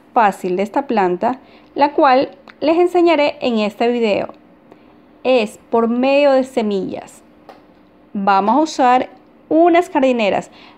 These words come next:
No olvidar hacerle unos agujeros para drenar el agua. Estas semillas se obtienen de la flor seca.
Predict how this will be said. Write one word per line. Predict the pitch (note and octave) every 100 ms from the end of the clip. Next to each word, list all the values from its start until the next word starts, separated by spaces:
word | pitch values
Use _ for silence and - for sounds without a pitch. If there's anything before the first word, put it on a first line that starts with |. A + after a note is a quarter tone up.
| -
No | E4
olvidar | F4+ D#4+ C#4+ C#4+
hacerle | D4 C#4 C4 B3+
unos | - A#3+ B3+ C4+
agujeros | C#4 C4+ C4 A#3 A#3+ -
para | A3+ G#3+
drenar | G3+ G3 F#3+ F#3+ G3
el | F#3+ -
agua. | - - - - - - _ _ _ _ _ _ _ _ _ _ _ _ _ _ _ _ _ _ _ _ _ _ _ _ _ _ -
Estas | G#3 - B3+
semillas | C4+ C4+ C4+ B3+ C4+
se | C4+
obtienen | C4 - C4+ B3 B3 B3+ A3+
de | A3+
la | G#3
flor | - A3+ A3+
seca. | B3+ - G#3+ F#3+ - - -